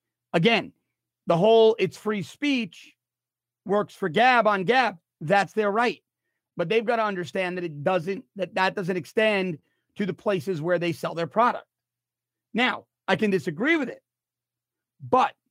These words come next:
it doesn't surprise me why it happened. Truck My Ad says, "Domain registrars do that too." Yep. But again,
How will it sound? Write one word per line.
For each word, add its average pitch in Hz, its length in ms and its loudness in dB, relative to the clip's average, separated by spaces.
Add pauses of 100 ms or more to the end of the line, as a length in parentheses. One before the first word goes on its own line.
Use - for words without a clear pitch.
(320)
it 170 120 -2
doesn't 196 320 2
surprise 190 380 -2
me 196 100 -4
why 185 200 2
it 170 60 0
happened. 226 380 -2 (1300)
Truck 233 180 0
My 226 160 0
Ad 214 260 2
says, 190 200 -4
"Domain 214 360 -2
registrars 202 640 -2
do 196 140 -4
that 190 260 -2
too." 214 180 0
Yep. 196 240 -2 (220)
But 196 100 2
again, 226 360 2